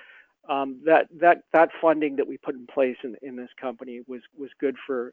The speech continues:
executing, uh, with a buffer, our, our twelve-month exploration program. And that, that exploration program was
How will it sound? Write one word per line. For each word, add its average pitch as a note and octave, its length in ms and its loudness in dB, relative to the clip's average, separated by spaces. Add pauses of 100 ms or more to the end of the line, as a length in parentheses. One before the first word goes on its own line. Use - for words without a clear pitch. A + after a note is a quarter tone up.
(140)
executing, B2 640 -8 (760)
uh, C3 180 2
with D#3 300 6
a D3 40 6
buffer, C3+ 600 0 (200)
our, C3 360 -2
our C3 160 -4 (140)
twelve-month B2 540 -2
exploration B2 640 -8
program. A#2+ 500 -12
And C3 120 -6
that, C3+ 180 0 (200)
that D3 160 6
exploration B2+ 540 -4
program A#2 460 -8
was A#2 140 -18